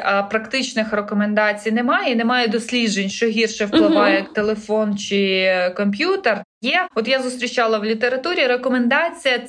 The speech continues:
Speaker 1: це відстань.
Speaker 2: Так, так.
Speaker 1: Тобто, якщо ми говоримо про телефон, то діагональ телефону якраз витягнута рука. І це от відстань максимальна, на якій має бути телефон. Так само,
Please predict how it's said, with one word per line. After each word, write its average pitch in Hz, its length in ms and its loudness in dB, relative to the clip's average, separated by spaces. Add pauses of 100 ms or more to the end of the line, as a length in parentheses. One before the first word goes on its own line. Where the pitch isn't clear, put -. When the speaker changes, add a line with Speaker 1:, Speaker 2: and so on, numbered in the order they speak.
Speaker 1:
це 247 220 2
відстань. 208 680 -2
Speaker 2:
Так, 277 220 2
так. - 400 -2
Speaker 1:
Тобто, 208 260 -2
якщо 208 280 -2
ми 240 120 0
говоримо 226 500 0
про 226 180 -2
телефон, 240 480 0 (260)
то 233 140 4
діагональ 254 680 0
телефону 262 580 0
якраз 247 420 -2
витягнута 226 640 0
рука. 214 480 0 (220)
І 196 160 0
це 247 200 2
от 233 220 0
відстань 262 400 -2
максимальна, 220 480 0
на 202 60 0
якій 202 220 -2
має 202 240 0
бути 190 680 0
телефон. 190 480 0
Так 214 200 0
само, 247 600 0